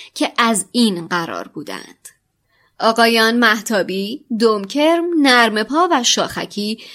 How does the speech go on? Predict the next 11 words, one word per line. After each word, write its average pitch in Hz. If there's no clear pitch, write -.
کمک 294
حال 339
مشتاقان 208
شیطنت‌های 208
جادویی 202
با 254
افتخار 240
تقدیم 220
می‌کنند. 131
نقشه 214
نابکار.» 190